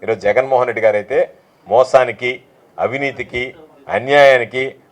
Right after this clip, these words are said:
అక్రమాలకి బ్రాండ్ అంబాసిడర్ చంద్రబాబు నాయుడు అని చెప్పి, అందుకే చంద్రబాబు నాయుడు ఈ మధ్య చెప్తున్నాడు,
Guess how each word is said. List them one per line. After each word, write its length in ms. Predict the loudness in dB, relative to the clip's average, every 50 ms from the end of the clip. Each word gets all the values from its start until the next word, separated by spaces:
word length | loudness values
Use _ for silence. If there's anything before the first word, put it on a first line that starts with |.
| -4 -2 0
అక్రమాలకి 600 | 2 4 4 4 4 4 2 2 2 -2 -4 -6 -6 -6 -10 _ _ _ _ _ _ _ 2
బ్రాండ్ 320 | 4 4 6 4 4 4 4
అంబాసిడర్ 520 | 4 6 6 4 4 4 4 4 4 4 2 -4 -12 _ _ _ -6
చంద్రబాబు 440 | -4 0 2 2 4 4 4 2 2 0
నాయుడు 200 | 0 0 0 -2
అని 100 | -6 -8
చెప్పి, 160 | -10 -12 -12 -8 -6 -6
అందుకే 200 | -6 -4 -2 -4 -2 0
చంద్రబాబు 400 | 0 2 4 4 6 6 4 4 4
నాయుడు 160 | 0 0 0 -2
ఈ 20 | -4
మధ్య 140 | -4 -4 -4 -6 -8
చెప్తున్నాడు, 400 | -6 -4 -2 0 0 0 0